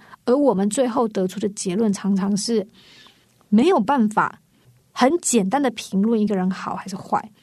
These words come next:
因为人性就是如此的复杂。那么在角色刻画上也有分静态跟动态的角色刻画，有一些人物从出场到退场，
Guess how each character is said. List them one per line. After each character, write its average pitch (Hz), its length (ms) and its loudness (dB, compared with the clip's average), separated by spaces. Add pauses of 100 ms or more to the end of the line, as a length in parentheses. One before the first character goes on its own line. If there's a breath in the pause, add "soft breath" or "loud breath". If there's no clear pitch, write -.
(240 soft breath)
因 226 140 4
为 240 260 0 (220)
人 196 260 4
性 208 340 2
就 196 180 0
是 180 300 -4 (240)
如 214 180 0
此 - 140 -4
的 202 120 -2
复 208 200 -6
杂。 - 300 -8 (1040 loud breath)
那 403 100 4
么 415 80 6
在 392 140 4
角 - 220 -4
色 277 220 -2
刻 240 300 -4
画 240 200 0
上 208 280 -4 (360 soft breath)
也 262 160 2
有 226 140 4
分 220 520 0 (360)
静 247 380 2
态 202 340 0
跟 208 300 4
动 180 280 2
态 190 260 -4
的 185 100 -6
角 - 200 -10
色 - 240 -4
刻 190 260 -8
画， - 240 -4 (1160 loud breath)
有 262 160 4
一 339 80 2
些 392 160 2
人 269 240 4
物 294 180 2
从 214 380 0
出 302 400 0
场 - 360 -4
到 208 180 0
退 202 360 -2
场， - 340 -8